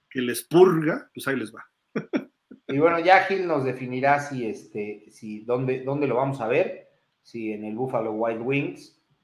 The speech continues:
Speaker 2: o en la otra sorpresa que tiene por ahí, este, eh, eh, pensada. Eh, y ya, pues ahí, obviamente, la convocatoria se hará y, y trataremos de estar arriba de veinte personas, que es, que es la idea, ¿no? Todos los que aquí comentan que tienen la oportunidad de,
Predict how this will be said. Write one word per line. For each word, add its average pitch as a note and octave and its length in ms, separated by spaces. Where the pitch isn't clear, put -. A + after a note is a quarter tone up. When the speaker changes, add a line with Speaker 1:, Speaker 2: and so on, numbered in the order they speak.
Speaker 2:
o G2 160
en G#2 80
la G#2+ 100
otra A2+ 200
sorpresa A#2 380
que B2 100
tiene B2 200
por G2+ 180
ahí, A#2 240
este, G2 600
eh, G2 200
eh, G2 280
pensada. A#2 800
Eh, G#2+ 300
y A2+ 100
ya, A#2 180
pues G#2+ 160
ahí, A#2+ 580
obviamente, A2+ 460
la G#2+ 160
convocatoria A2+ 680
se - 140
hará B2+ 280
y, A#2 180
y G#2 380
trataremos A2+ 520
de G#2+ 60
estar C3 480
arriba C#3 300
de B2+ 80
veinte D3 320
personas, C3 520
que - 120
es, - 200
que B2+ 120
es A#2+ 80
la A#2+ 100
idea, A2+ 220
¿no? B2 160
Todos C3+ 180
los B2 160
que A2+ 80
aquí B2 180
comentan A#2+ 520
que G#2+ 80
tienen A2+ 320
la G2+ 60
oportunidad G#2 580
de, G#2+ 200